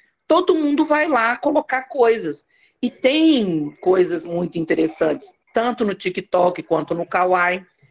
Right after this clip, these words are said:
mas eles não conhecem nem esses, essa, eh, esses interessantes, porque eles se fixam sempre nas mesmas coisas. Então, assim, é um trabalho muito cansativo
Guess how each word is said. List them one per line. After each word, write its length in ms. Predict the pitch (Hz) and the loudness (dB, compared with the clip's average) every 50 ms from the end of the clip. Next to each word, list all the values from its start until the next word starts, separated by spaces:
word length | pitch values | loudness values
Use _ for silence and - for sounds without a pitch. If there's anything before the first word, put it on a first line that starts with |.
| - _ _ _ _ _ _ _ _ _ _ | -20 _ _ _ _ _ _ _ _ _ _
mas 260 | 220 226 262 262 226 214 | -2 0 0 0 2 2
eles 240 | 240 240 247 226 208 | 2 2 2 0 -2
não 180 | 240 247 285 | -2 0 0
conhecem 1200 | 320 - - - _ - 320 349 370 370 330 254 262 294 381 381 - - - 453 - 285 185 190 180 226 | -2 -4 -10 -14 _ -2 -2 -2 -2 -2 -2 0 0 -2 -2 -6 -6 -2 -2 -2 -2 -2 -6 -6 -8 -6
nem 360 | 226 214 233 262 311 392 370 285 | -4 -2 -2 -2 -2 0 0 2
esses, 760 | 240 262 370 - - - - 233 - - - - - _ _ _ _ _ _ - | 2 0 -2 -4 -10 -14 -16 -16 -16 -16 -20 -20 -20 _ _ _ _ _ _ -2
essa, 320 | - 196 190 - - - - | -2 -2 -2 -4 -8 -2 2
eh, 280 | 170 180 160 151 - - - - - - - | 2 2 2 2 -2 -6 -12 -20 -14 -2 0
esses 320 | 202 208 - 262 220 214 | 0 0 0 -6 -4 -2
interessantes, 840 | 277 277 269 285 269 269 330 359 - - 262 247 262 311 311 - - - _ _ _ _ _ _ _ | -2 0 2 2 2 2 0 -2 0 0 0 2 2 0 -4 -6 -14 -20 _ _ _ _ _ _ _
porque 140 | _ _ 254 | _ _ 0
eles 140 | 240 247 247 | 0 0 0
se 120 | - 277 262 | -4 -4 -4
fixam 560 | - - - 254 254 - - - 277 269 240 | -4 -2 -2 -2 -2 -4 -6 -6 -4 -4 -4
sempre 640 | - - - - - 233 233 240 247 247 - 262 254 | -6 -8 -8 -4 -2 0 0 0 -2 -4 -4 -4 -2
nas 260 | 233 233 233 226 214 | 0 0 0 -2 -2
mesmas 520 | 208 202 190 196 190 208 208 214 220 214 | -2 0 0 0 -2 -2 -4 -4 -4 -6
coisas. 480 | - - - 160 156 - - - - _ _ _ _ _ _ _ _ _ _ _ | -8 -4 -4 -2 -2 -4 -8 -12 -20 _ _ _ _ _ _ _ _ _ _ _
Então, 220 | - 185 - - 226 | -18 -8 -4 -2 -2
assim, 240 | 240 240 - - 226 | -2 -2 -2 -2 0
é 60 | 208 | 0
um 100 | 214 226 | 0 0
trabalho 520 | 220 240 214 208 202 202 214 214 220 220 | 0 0 -2 0 0 0 0 0 0 0
muito 760 | 214 208 202 196 202 208 214 226 240 240 240 240 220 208 - - | -2 -2 -2 0 0 0 2 2 2 0 0 0 -2 -4 -6 -10
cansativo 960 | - - 175 175 175 - 170 165 165 - - 208 214 214 185 151 151 151 | -10 -6 -6 -6 -4 -2 -4 -4 -4 -6 -6 0 0 0 0 0 -6 -12